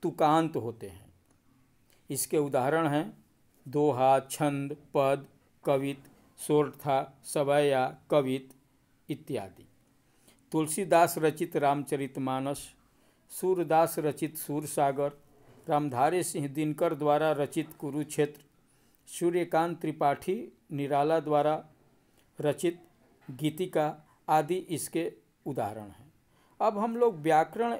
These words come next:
एवं उनके अंग के विषय में चर्चा करेंगे। व्याकरण के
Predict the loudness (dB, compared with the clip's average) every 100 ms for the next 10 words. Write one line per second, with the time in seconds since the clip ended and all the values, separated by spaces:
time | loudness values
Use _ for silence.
0 | -6 -6 -6 -8 -6 -8 -6 -6 -6 -10
1 | _ _ 0 0 2 -2 0 2 2 -2
2 | 2 2 0 -4 -10 -16 -20 -16 0 2
3 | 2 2 0 0 -8 -8 -10 -14 -20 _
4 | _ _ -20 _ -20 -20 _ _ _ _
5 | _ _ _ _ _ _ _ _ _ _
6 | _ 4 4 4 0 -2 -2 -2 -2